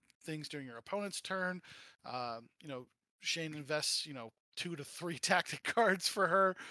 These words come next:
Um, and, and you get some output from that. But with Thor, um, if you don't get,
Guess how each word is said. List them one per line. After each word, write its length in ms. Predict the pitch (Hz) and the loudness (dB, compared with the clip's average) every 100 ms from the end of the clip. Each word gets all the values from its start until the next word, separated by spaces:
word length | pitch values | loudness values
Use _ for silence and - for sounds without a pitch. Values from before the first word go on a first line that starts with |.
| - - _ - | -12 -14 _ 2
Um, 640 | 156 156 143 143 135 127 _ - _ _ _ _ _ _ _ _ _ _ _ - | 4 6 6 2 -2 -10 _ -20 _ _ _ _ _ _ _ _ _ _ _ 2
and, 260 | 180 175 208 | 4 2 -2
and 160 | 175 | -4
you 100 | 175 147 | -4 -2
get 180 | 180 185 | 0 0
some 280 | - - 160 | 2 2 4
output 400 | 202 277 - 131 | 2 0 -4 -10
from 200 | - 120 | -12 -12
that. 200 | 113 123 - _ - | -12 -12 -14 _ -4
But 200 | 143 139 - | -4 -4 -8
with 160 | 151 | -10
Thor, 560 | - 175 180 180 170 151 - _ _ _ 143 | -6 -2 4 4 4 0 -10 _ _ _ -12
um, 560 | 131 120 127 65 139 - _ _ _ _ _ _ _ _ _ _ _ _ _ _ - | -10 -8 -8 -10 -12 -20 _ _ _ _ _ _ _ _ _ _ _ _ _ _ -8
if 240 | 151 - | -8 -6
you 120 | 196 | -6
don't 360 | 151 175 185 175 | 0 0 0 -4
get, 220 | 165 | -4